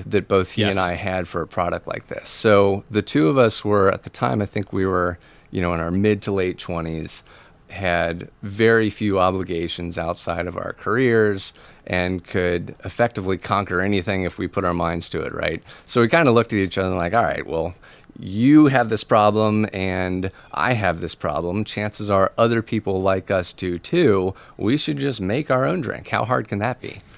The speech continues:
Speaker 1: Famous last words. <laughs> Turns out it's pretty tough. And so we set out to basically build a better mousetrap around two thousand ten. Dan's a doctor, not a food scientist, right? I was in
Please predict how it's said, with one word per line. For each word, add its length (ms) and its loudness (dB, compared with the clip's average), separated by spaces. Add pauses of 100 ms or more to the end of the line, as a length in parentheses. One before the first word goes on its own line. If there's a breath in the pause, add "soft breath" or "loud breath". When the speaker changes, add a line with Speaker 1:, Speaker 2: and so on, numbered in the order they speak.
(260 loud breath)
Speaker 1:
Famous 520 2
last 320 0
words. 400 -2 (160)
<laughs> 160 -20
Turns 240 6
out 140 6
it's 100 -6
pretty 280 2
tough. 360 -4 (200)
And 160 4
so 400 4 (380 loud breath)
we 200 2
set 260 2
out 300 6
to 60 -8
basically 400 2
build 340 4
a 40 2
better 300 0
mousetrap 720 -4
around 220 -6
two 160 -4
thousand 460 -6
ten. 380 -14 (520 loud breath)
Dan's 260 4
a 40 -6
doctor, 400 0
not 180 2
a 20 -10
food 180 -4
scientist, 400 -8
right? 200 2 (400 loud breath)
I 160 4
was 420 2
in 640 -2